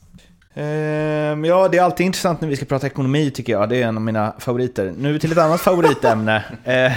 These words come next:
Speaker 1: eh, Zlatan Ibrahimovic sprider ju den här kampanjen förstås,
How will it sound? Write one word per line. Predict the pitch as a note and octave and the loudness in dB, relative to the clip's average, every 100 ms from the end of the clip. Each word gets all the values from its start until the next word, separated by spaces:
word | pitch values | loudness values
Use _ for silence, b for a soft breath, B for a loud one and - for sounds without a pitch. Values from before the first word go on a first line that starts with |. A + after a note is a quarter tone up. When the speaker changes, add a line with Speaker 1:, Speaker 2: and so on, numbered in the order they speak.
| G#2+ B B B B B B - B2 | -2 B B B B B B -12 -4
Speaker 1:
eh, | C3 C#3 C3+ C3+ C#3 A#3 | 0 2 4 4 2 -2
Zlatan | - E3 E3 D#3+ | 2 2 4 0
Ibrahimovic | D#3+ E3 F3 G#3 D3+ A#2+ A#2 A#2 - - | 2 2 4 2 2 2 0 -2 -10 -10
sprider | - - D#3 G3 D3 B2+ | -10 -2 0 2 0 0
ju | B2 | 0
den | A#2+ A#2 | 0 0
här | A#2+ A#2 A2 G#2+ G#2+ | 0 0 0 -2 -4
kampanjen | B2 A#2+ C#3 B2+ A#2 A2 A2 | -6 -2 -2 -2 -4 -6 -8
förstås, | - A2 A2 G#2+ - - | -10 -6 -4 -4 -6 -16